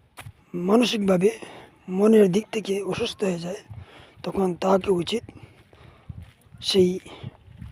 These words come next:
মনকে সুস্থ করার জন্য এমন ব্যক্তির কাছে যাওয়া, যে ব্যক্তি মনের, ওয়ালাইকুম আসসালাম রাহমাতুল্লাহ, যে ব্যক্তি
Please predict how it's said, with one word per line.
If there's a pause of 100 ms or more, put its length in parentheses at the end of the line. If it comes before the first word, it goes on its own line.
(560)
মনকে
সুস্থ (120)
করার
জন্য (1900)
এমন
ব্যক্তির
কাছে
যাওয়া, (1080)
যে
ব্যক্তি (880)
মনের, (640)
ওয়ালাইকুম
আসসালাম
রাহমাতুল্লাহ, (960)
যে
ব্যক্তি